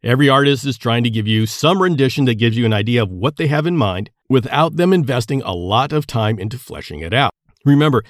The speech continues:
they see an enormous amount of contests, and they can't spend a day on each. And so, you really have to be careful. Many of the artists will just grab art off of Google and, and tweak it a little.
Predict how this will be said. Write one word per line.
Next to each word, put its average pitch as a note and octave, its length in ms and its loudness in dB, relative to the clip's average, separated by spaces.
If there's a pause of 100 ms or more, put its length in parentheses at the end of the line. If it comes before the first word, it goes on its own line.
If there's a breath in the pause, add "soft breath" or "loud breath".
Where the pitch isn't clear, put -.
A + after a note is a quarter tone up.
they D3+ 140 2
see E3+ 320 -4
an D#3 140 2
enormous D#3 500 4
amount C3 300 0
of A2+ 80 -8
contests, F2+ 680 -8 (140)
and D3 100 0
they E3+ 60 2
can't E3+ 260 -2
spend C#3 320 -2
a A#2+ 60 -2
day G#2+ 400 0
on F#2+ 340 -8
each. E3 460 -4 (160)
And - 160 0
so, D#3 320 2 (300 soft breath)
you D3 180 4
really E3 260 4
have C3+ 180 0
to B2 60 -6
be A2+ 120 0
careful. - 500 -8 (140)
Many C3 260 4
of A2+ 60 0
the A2 120 2
artists A#2 300 2
will D3+ 100 -2
just A#2+ 280 -6
grab G2+ 460 -4
art F#2+ 280 -6
off G2 220 -6
of E2+ 180 -12
Google A#2 500 2
and, F#2 440 -6 (340)
and F2 160 -12
tweak E3 280 0
it A#2 100 -2
a F#2 40 -6
little. D#2 400 -12